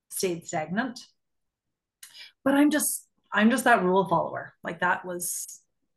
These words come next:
that was okay to me going into it. Um, and with my, you know, my budgeting system and, and all my coaching clients,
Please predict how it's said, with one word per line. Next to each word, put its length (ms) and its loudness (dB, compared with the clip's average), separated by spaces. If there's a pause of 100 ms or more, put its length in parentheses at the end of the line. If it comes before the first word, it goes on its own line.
(100)
that 200 2
was 220 -8
okay 560 -10 (720)
to 100 -2
me 260 0
going 300 -4
into 340 -4
it. 160 -6 (380)
Um, 400 2 (320)
and 160 6
with 100 6
my, 500 2 (380)
you 160 0
know, 120 6
my 380 0
budgeting 440 -2
system 460 -2
and, 380 -8
and 140 -2
all 140 -2
my 120 -4
coaching 380 -2
clients, 560 -4